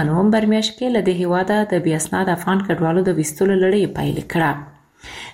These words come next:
د بشري حقونو سازمانونو په پاکستان کې د افغان کډوالو نیول او په زور افغانستان ته د ستنولو پر وړاندې غبرګون ښودلی و او له اسلام آباد یې غوښتي و چې هر څومره ژر کېږي، دا لړۍ دې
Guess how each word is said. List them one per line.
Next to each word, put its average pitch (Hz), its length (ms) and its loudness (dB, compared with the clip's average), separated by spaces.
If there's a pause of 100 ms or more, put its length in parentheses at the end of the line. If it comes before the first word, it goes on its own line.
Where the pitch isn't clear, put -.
د 254 200 2
بشري 277 280 0
حقونو 269 380 -2 (140)
سازمانونو 190 680 0
په 208 140 -2
پاکستان 185 420 -2
کې 214 140 0
د 180 100 2
افغان 190 320 0
کډوالو 175 480 0
نیول 165 320 2 (520)
او 233 40 4 (220)
په 220 160 4
زور 214 180 4
افغانستان 175 720 -2
ته 180 160 2 (140)
د 156 120 0
ستنولو 165 600 0
پر 156 160 -2
وړاندې 156 320 0 (100)
غبرګون 151 540 0
ښودلی 262 400 2
و 294 100 2
او - 520 -4
له 220 160 2
اسلام 170 260 0
آباد 190 180 0
یې 226 200 2
غوښتي 214 280 -2
و 214 160 4
چې - 100 -4 (140)
هر 180 120 0 (160)
څومره 269 360 2
ژر 156 220 0
کېږي، 190 260 2 (140)
دا 156 160 0
لړۍ 151 260 2
دې 208 80 2